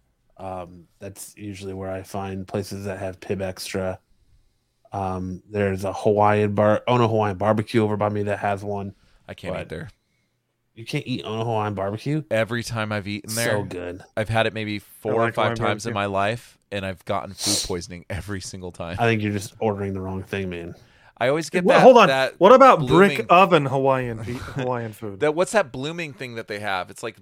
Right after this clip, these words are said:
Speaker 2: meat. It's like katsu or something like that. What's that thing? That,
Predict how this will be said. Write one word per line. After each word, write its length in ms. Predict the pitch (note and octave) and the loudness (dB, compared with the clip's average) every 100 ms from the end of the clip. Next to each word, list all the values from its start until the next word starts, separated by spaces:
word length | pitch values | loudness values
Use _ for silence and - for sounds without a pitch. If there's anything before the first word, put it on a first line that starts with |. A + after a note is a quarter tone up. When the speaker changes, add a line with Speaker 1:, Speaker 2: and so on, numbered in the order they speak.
| - | -20
Speaker 2:
meat. 320 | A2 A#2+ B2+ - | -18 -14 -12 -14
It's 140 | - | -16
like 120 | B2 | -16
katsu 640 | - C3 - - B2 A2 G2 | -12 -12 -10 -10 -8 -8 -8
or 100 | F#2+ | -10
something 240 | A2 - | -10 -12
like 180 | F#2+ - | -14 -10
that. 200 | F2+ - _ _ _ _ _ | -10 -10 _ _ _ _ _
What's 160 | - A#2 | -18 -10
that 160 | C3+ - | -10 -8
thing? 280 | A#2+ G2+ - | -12 -12 -10
That, 160 | A#2 | -10